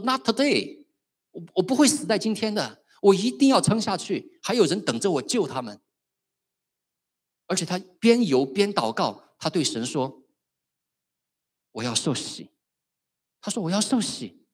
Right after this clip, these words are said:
他说：“这次只要我回去，我立刻去教会受洗。”他要把他的生命完全交托给神。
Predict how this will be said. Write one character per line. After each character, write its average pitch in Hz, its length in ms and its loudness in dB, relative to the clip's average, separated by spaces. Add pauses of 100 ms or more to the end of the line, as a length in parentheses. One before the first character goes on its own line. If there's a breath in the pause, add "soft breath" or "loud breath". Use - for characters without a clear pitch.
(880)
他 208 80 -2
说 220 100 0
：“这 240 160 2
次 - 160 0
只 - 140 -6
要 240 100 6
我 202 100 8
回 - 220 8
去， - 640 -2
我 143 160 2
立 226 180 0
刻 151 220 -2
去 147 160 -4
教 165 160 -2
会 160 100 -2
受 196 200 -2
洗。” - 480 -10 (500)
他 - 80 -4
要 170 80 -2
把 123 100 -10
他 135 80 -6
的 113 80 -4
生 156 220 -4
命 151 440 -4
完 117 220 0
全 127 240 -4
交 127 200 -4
托 135 120 -4
给 104 120 -10
神。 - 280 -10